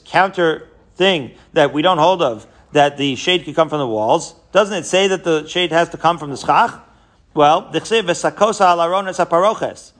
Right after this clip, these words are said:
It says that you cover, right, the aron with the paroches. And look at the lashon. It says sakosa. Well, was the paroches on top of the aron?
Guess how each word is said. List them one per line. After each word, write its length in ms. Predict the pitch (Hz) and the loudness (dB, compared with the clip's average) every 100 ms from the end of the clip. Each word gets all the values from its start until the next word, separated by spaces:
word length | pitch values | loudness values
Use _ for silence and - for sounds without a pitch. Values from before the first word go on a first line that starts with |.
| _ _ _ - | _ _ _ -10
It 140 | 139 | -2
says 180 | 240 202 | -2 -2
that 80 | 165 | -4
you 160 | 170 | -8
cover, 640 | - 208 240 196 156 165 - - - | -2 2 2 2 -2 -4 -14 -20 -6
right, 300 | 156 165 170 | 0 0 0
the 140 | 170 | 2
aron 380 | 202 262 190 190 | 2 4 2 0
with 100 | 185 | -6
the 80 | 190 | -2
paroches. 720 | 196 226 294 175 117 - - _ _ - | 0 2 0 -2 -4 -10 -20 _ _ -10
And 100 | 185 | -2
look 140 | 247 | -2
at 80 | 262 | -2
the 80 | 254 | -2
lashon. 480 | 285 285 156 110 92 _ | 0 0 -4 -8 -14 _
It 80 | - | -6
says 200 | 233 226 | -4 -2
sakosa. 560 | 233 - 269 262 - - _ _ _ | -6 0 0 0 -6 -8 _ _ _
Well, 560 | - 175 170 185 - - _ | 2 4 4 0 -14 -20 _
was 180 | 185 214 | 0 2
the 100 | 202 | 2
paroches 540 | 214 185 240 277 269 190 | 2 2 2 0 -2 -2
on 140 | 156 | 0
top 240 | 175 180 | 2 0
of 100 | 202 | 0
the 140 | 208 220 | -2 0
aron? 360 | 247 277 311 | 2 0 -2